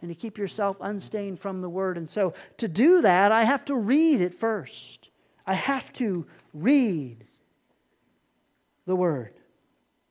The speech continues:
to put it into practice. And that sounds like that first point again, right? Like, like, yeah, keep yourself unstained from the word, hate sin, and visit the orphans and widows in their affliction, and,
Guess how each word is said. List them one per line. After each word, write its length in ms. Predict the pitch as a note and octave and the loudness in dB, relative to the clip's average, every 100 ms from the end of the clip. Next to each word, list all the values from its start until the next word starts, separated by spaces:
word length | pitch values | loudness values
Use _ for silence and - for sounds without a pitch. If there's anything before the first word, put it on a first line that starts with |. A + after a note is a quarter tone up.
| _ _ _ | _ _ _
to 80 | F#3 | -14
put 240 | - A#3 A3 | 0 2 2
it 80 | |
into 320 | G#3+ F#3+ F#3 - _ | 0 -2 -4 -6 _
practice. 920 | - G3 F3+ - A2+ A2+ - - - _ _ _ _ - - | -2 -2 -2 -6 -14 -14 -18 -20 -20 _ _ _ _ -20 -4
And 100 | F3+ | -2
that 120 | D4 | 2
sounds 300 | C#4+ C4 G#3 | 4 4 6
like 160 | A#3 A#3 | 4 4
that 200 | G3+ - | 0 0
first 240 | A3 - | -2 0
point 260 | A#3+ D4 G3+ | -2 0 0
again, 220 | D#3+ D#3 | -2 -2
right? 320 | D#3 F#3 B3 | -2 -4 -4
Like, 360 | F3 D#3+ - _ - _ _ _ _ - | -6 -8 -10 _ -20 _ _ _ _ -8
like, 200 | F3+ - | -8 -2
yeah, 280 | B3+ G#3 D3 | 0 0 -2
keep 240 | - A3 | -8 -8
yourself 340 | A#3 - G#3 G#3 | -4 0 0 0
unstained 540 | F#3+ - B3 B3+ B3+ | -6 -6 -4 -4 -4
from 140 | A#3+ | -4
the 80 | A3+ | -2
word, 320 | G#3 F#3+ D#3+ | 0 0 0
hate 180 | E3+ G#3+ | -4 -8
sin, 440 | - A#3+ G#3+ E3+ D3+ | -8 -4 -2 -2 -6
and 160 | D3 - _ | -10 -16 _
visit 340 | D3 G#3 B3+ B3 | 0 2 2 -2
the 140 | A#3+ | 2
orphans 380 | A3 A3 A3 G3 | 4 2 -2 -6
and 120 | F#3 | -4
widows 280 | G#3 G#3 F3+ | -2 -2 -2
in 80 | F#3 | -4
their 160 | F3+ | -4
affliction, 520 | F3 - G#3 - F#3 D#3+ | -6 -6 -8 -6 -6 -6
and, 180 | D#3 | -8